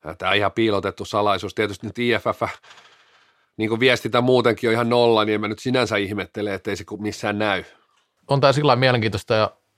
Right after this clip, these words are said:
Speaker 2: Erikssonin rooli lajipomona on kyllä hyvin hämärän peitossa sillä lailla. No toki tietenkin on lajin ylin johtaja, jos pitää, pitää sillä lailla miettiä, mutta tota, no siellä on ruotsalainen pomo, sit on suomalainen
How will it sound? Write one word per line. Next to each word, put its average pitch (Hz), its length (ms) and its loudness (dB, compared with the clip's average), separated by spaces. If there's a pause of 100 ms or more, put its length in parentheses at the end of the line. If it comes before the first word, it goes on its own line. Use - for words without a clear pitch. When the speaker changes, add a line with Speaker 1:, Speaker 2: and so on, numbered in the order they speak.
(1000)
Speaker 2:
Erikssonin 139 560 2 (200)
rooli 120 520 2 (1200)
lajipomona 120 600 4 (680)
on 104 180 -6 (240)
kyllä 107 140 -2
hyvin 107 220 -2
hämärän 107 360 2
peitossa 101 440 0
sillä 101 160 -4
lailla. 98 240 0 (220)
No 110 120 -4
toki 98 320 -2 (140)
tietenkin 107 280 -2
on 110 120 -4 (960)
lajin 107 220 -2
ylin 107 240 2
johtaja, 101 480 2
jos 98 220 -8
pitää, 101 240 -2 (140)
pitää 101 240 -2
sillä 98 160 -4
lailla 92 160 -2
miettiä, 95 360 -6
mutta 95 240 -10
tota, 101 180 -2 (1700)
no 165 100 6
siellä 170 200 6
on 139 60 6
ruotsalainen 160 460 8
pomo, 147 320 6
sit 131 180 2
on 127 80 0
suomalainen 110 580 4